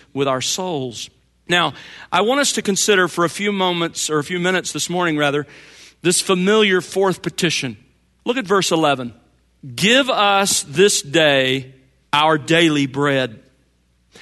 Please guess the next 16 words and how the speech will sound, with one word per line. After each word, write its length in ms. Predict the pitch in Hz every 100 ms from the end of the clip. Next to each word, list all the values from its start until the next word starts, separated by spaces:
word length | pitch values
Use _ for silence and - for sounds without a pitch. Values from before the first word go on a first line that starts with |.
| -
As 180 | 180 175
you 80 | 226
would 100 | 196
expect 840 | 170 - 202 202 175 - - -
with 400 | 147 156 151 - _ _ _
our 160 | 147 156
Lord, 480 | 156 160 170 190 175 - -
every 460 | - 233 233 254 262
word 560 | 202 175 220 214 190 156
here 480 | - 160 156 160 - -
speaks 520 | - - 233 240 -
to 240 | - 208
us 300 | 196 190 -
with 160 | 175 151
rich 440 | 156 196 247 -
meaning 600 | 202 202 202 185 151 147